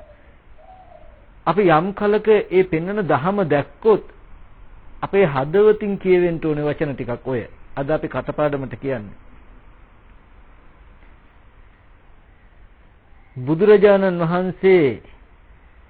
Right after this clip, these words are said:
ලෝකෙ තුල වටිනවා කියලා කියන්නේ කිසිම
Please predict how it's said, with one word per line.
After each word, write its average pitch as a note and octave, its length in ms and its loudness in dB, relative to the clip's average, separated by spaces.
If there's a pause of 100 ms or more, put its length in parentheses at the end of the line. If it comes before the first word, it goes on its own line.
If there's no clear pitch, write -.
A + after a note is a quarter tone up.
(260)
ලෝකෙ D#3+ 380 0
තුල E3+ 200 0
වටිනවා D3+ 480 -4
කියලා D3 280 -4
කියන්නේ D3+ 600 -8 (2750)
කිසිම G3+ 540 -4